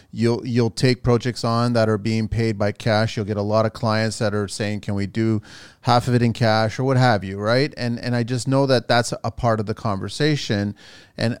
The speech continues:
how is it best, I guess, without either one of us getting into trouble,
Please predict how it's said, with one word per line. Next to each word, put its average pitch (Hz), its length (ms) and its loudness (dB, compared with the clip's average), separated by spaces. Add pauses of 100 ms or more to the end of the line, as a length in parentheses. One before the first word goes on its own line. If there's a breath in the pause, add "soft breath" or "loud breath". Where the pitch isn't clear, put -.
how 185 420 6
is 151 180 6
it 147 240 0
best, 131 480 4
I 117 100 0
guess, 120 500 2 (300)
without 117 320 4
either 117 180 4
one 120 200 2
of 110 80 2
us 104 160 2
getting 101 180 0
into 98 140 -2
trouble, 143 520 2